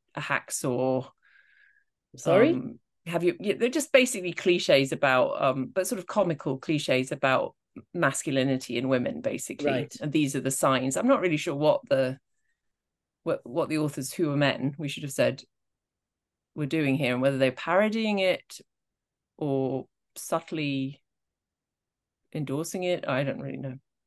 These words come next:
Speaker 1: Obviously,
Speaker 2: Well,
Speaker 1: maybe I should go and see it, but I don't
Speaker 2: I
Speaker 1: want
Speaker 2: w-,
Speaker 1: to.
Speaker 2: I won't be rushing to see it anytime soon. Um, I have a friend who's an actor, theatre actor,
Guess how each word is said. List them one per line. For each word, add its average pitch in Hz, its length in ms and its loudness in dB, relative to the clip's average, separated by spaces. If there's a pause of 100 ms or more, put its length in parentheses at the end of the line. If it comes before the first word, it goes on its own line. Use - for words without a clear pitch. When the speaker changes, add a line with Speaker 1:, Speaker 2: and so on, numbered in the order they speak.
(260)
Speaker 1:
Obviously, 156 280 -2
Speaker 2:
Well, 156 240 4
Speaker 1:
maybe 135 160 -6
I 135 40 -8
should - 280 -12
go 143 100 -8
and 135 120 -6
see 135 120 -12
it, 139 220 -12
but - 140 -18
I 143 40 -14
don't - 140 -8
Speaker 2:
I 180 60 4
Speaker 1:
want 190 60 4
Speaker 2:
w-, 180 180 6
Speaker 1:
to. - 60 -2
Speaker 2:
I 190 40 6
won't 190 280 6
be 156 100 2
rushing 143 300 -6
to 139 60 -10
see 147 260 0
it - 120 -4
anytime 139 440 -4
soon. 127 500 0 (140)
Um, 131 320 -2 (520)
I 151 100 -2
have 165 160 0
a 143 60 -14
friend 143 320 2
who's 135 200 -2
an 131 80 0
actor, 123 380 -2
theatre 131 420 -2
actor, - 380 -6